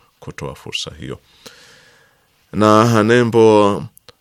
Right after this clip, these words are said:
ya waranti wa mwaka elfu moja mia tisa sitini na moja ya kutoa mbaroni Nelson Mandela, shujaa wa mapambano dhidi ya ubaguzi wa rangi nchini Afrika Kusini, imeuzwa kwa randi milioni moja na laki tisa,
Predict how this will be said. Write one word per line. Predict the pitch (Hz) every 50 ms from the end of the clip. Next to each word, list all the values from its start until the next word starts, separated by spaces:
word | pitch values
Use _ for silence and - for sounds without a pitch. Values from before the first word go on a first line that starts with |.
| _
ya | - 92 95 95 92
waranti | 90 92 95 95 85 87 92 92 101 107 107 104 - 107 101 104
wa | 104 95 92
mwaka | 95 98 101 104
elfu | 90 - - 92
moja | 98 95 95
mia | 92 92 87
tisa | 90 - 95
sitini | 85 92 82 - 95 90 87
na | 87 85
moja | 92 98 104 104 104 104 110
ya | 107 104 90
kutoa | 90 90 - - 92
mbaroni | 90 87 85 90 95 98 92
Nelson | 92 90 - - 92 87
Mandela, | 85 85 90 104 101 98 92
shujaa | 90 - - 87 90 95
wa | 95 92 90
mapambano | 85 - - 87 87 98 98 98 95 92
dhidi | 85 90 90 90
ya | 87
ubaguzi | 87 85 85 85 90 90 - 92
wa | 85 87
rangi | 98 98 98 92 87
nchini | - - - 90 85
Afrika | 82 - - 98 - - 95
Kusini, | - - - - 104 107 107
imeuzwa | 92 - 98 101 98 104 120 123 123 107
kwa | - 110 101 95
randi | 117 113 113 117 113 104
milioni | 104 104 101 104 110 110 107 104
moja | 107 113 117 113 104
na | 101 95
laki | 92 107 - - -
tisa, | 82 - 98 117 - - 120